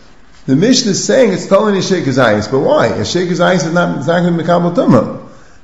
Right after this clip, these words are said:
So Gemara says the Sheikh Kazayas works, but Negei can Mitzayef with other Eichlim to Mekabel Tumah. But according to Rashi, the Sheikh Kazayas itself is Negei Lagabe Kabbalah's Tumah. You don't need a Kabeya.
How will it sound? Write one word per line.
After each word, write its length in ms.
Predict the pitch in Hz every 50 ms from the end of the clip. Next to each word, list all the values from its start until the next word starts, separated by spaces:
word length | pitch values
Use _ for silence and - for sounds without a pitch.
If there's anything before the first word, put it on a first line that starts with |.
| -
So 160 | - - 127
Gemara 240 | 127 139 165 185 202
says 180 | 190 220 214 175
the 60 | 147
Sheikh 300 | 143 - 208 214 240 -
Kazayas 580 | - 175 147 180 190 214 220 196 170 - - 170 160
works, 340 | 180 254 320 294 214 - -
but 140 | - 185 185
Negei 360 | 180 170 175 254 269 247 -
can 120 | - 202 202
Mitzayef 560 | 196 196 - - - 254 311 311 285 247 185
with 120 | 208 233
other 220 | 285 311 294 254 226
Eichlim 320 | 214 190 160 143 160 143 131
to 80 | 151
Mekabel 460 | 143 131 123 135 127 120 113 107 104
Tumah. 440 | - 127 110 98 90 - - - - - - - - - - - - - - - - - - - - -
But 140 | - 143 135
according 360 | 147 - - 220 269 320 240
to 80 | - 190
Rashi, 720 | 196 220 269 269 - - 202 185 190 208 190 - - - -
the 120 | 156 170
Sheikh 340 | 165 - - - 240 277 -
Kazayas 360 | 233 196 - 226 226 220 220
itself 360 | 220 196 - - 302 370 254 247
is 100 | 202 170
Negei 240 | 180 165 160 160 151 143 131
Lagabe 340 | 120 135 131 127 123 123 113
Kabbalah's 400 | - 123 120 117 113 110 104 -
Tumah. 420 | - 127 107 98 87 - - -
You 80 | - 127
don't 140 | 160 202 220
need 120 | 208 175
a 60 | 151
Kabeya. 640 | 156 160 131 107 107 101 95 95 - - - -